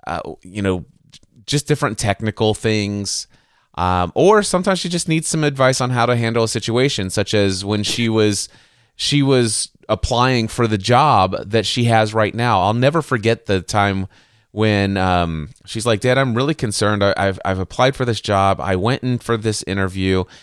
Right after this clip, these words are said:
I really thought I nailed it. As far as I'm concerned, I'm absolutely convinced I was gonna get the job, but it's been a week and I haven't heard anything." And she had FaceTimed me, and I was just leaving the gym, I think. Uh, or no, I was just leaving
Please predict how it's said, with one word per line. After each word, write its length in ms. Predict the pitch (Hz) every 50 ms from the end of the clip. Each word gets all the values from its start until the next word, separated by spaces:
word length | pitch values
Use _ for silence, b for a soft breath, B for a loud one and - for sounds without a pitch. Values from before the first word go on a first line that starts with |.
| B B B B B
I 120 | 95 110
really 680 | 110 107 104 107 110 113 120 131 143 143 131 120 107 101
thought 280 | - - 98 92 90
I 120 | 87 87 85
nailed 360 | 80 82 82 80 73 71 -
it. 160 | 69 - - _ -
As 140 | - 104 -
far 200 | - 139 147 147
as 100 | 131 117
I'm 140 | 117 110 104
concerned, 280 | - 92 - 98 90 -
I'm 340 | 110 117 113 95 90 90 - -
absolutely 380 | 101 101 95 - - - - 90
convinced 540 | - 101 95 98 110 139 143 139 131 - 110
I 100 | 98 92
was 140 | 90 85
gonna 200 | 82 101 95 92
get 160 | 85 87 85 -
the 80 | 80
job, 320 | 78 113 117 120 110 - B B B B B B -
but 100 | 110 113
it's 120 | 110 -
been 180 | - 135 139 151
a 60 | 135
week 240 | 113 117 120 - -
and 120 | 98 98
I 40 | 95
haven't 280 | 98 104 110 117 107
heard 200 | 95 95 98 98
anything." 520 | 95 90 85 82 - 78 82 80 - - - -
And 520 | - - 101 107 107 104 101 98 101 95 - b b b b b b b
she 420 | - - 123 117 113 113 110 98
had 200 | 98 113 107 95
FaceTimed 540 | - - 135 147 180 - - - 113 101 95
me, 120 | 95 98 98
and 80 | 98
I 120 | 98 110 127
was 380 | 135 117 104 95 - - - - 85
just 400 | - - 110 107 113 - - 104
leaving 320 | 107 107 95 95 95 92
the 100 | 87 87
gym, 440 | 82 76 85 107 117 117 95 87 85
I 100 | 82 85
think. 480 | - - 110 110 92 85 71 - - - _ _ _ _ _ _ _ _ _ _ _ _ _ _ _ _ _ - 107
Uh, 160 | 107 104 107 -
or 280 | 113 117 131 131 127 123
no, 120 | 123 131 135
I 80 | 117
was 140 | 110 110 110
just 180 | 131 135 - -
leaving 540 | 139 139 127 135 131 127 117 110 104 98